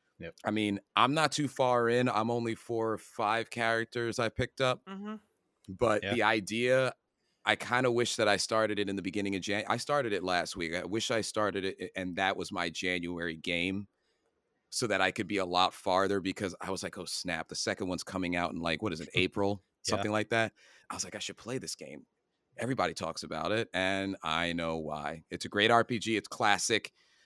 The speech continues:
Speaker 2: R P G style. The artwork is fantastic. Especially, I like the enlarging of the enemies that you are specifically fighting boss-wise.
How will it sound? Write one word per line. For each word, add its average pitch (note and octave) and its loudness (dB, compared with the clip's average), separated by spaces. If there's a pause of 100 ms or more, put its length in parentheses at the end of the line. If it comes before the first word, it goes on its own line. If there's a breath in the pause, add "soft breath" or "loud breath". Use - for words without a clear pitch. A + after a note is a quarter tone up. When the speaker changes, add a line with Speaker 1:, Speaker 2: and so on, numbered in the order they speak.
(200)
Speaker 2:
R A2+ 8
P A2+ -4
G G#2+ -2
style. G2+ 4
The G2+ 0
artwork G#2 2
is F2 -2
fantastic. A2+ 0 (300)
Especially, B2 2
I G#2 6
like G#2+ 0
the G#2+ 0
enlarging G2 0
of F2+ -6
the F2+ 0
enemies G2 0
that F2+ 0
you F#2+ 0
are F2 0
specifically G2 -6
fighting F#2 0
boss-wise. B2+ 2